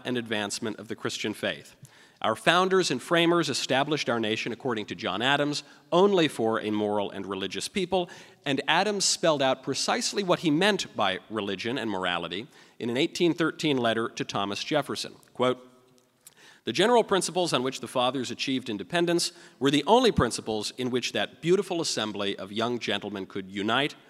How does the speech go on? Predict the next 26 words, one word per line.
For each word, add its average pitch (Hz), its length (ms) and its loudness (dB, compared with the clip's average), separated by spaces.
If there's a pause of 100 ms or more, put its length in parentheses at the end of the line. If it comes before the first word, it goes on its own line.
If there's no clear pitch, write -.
(380)
the 113 140 -4
general 165 540 4
principles 123 720 -4
of 101 200 -8
Christianity 110 760 -2 (360)
in 117 140 -2
which 110 300 -4
all 113 180 -2
these 110 220 -2
sects - 640 -4
were 90 100 -8
united." 85 400 -6 (1300)
Adams's 190 480 2
clear 170 480 0
articulation 127 960 -2
of 95 140 -12
the 110 80 -6
nation's 110 480 -4 (100)
religious 113 540 -4
grounding 101 640 -4 (400)
poses 135 360 -2
a 123 60 -4
problem 151 500 2
for 107 120 -6
the 104 80 -4
secularists 98 800 -2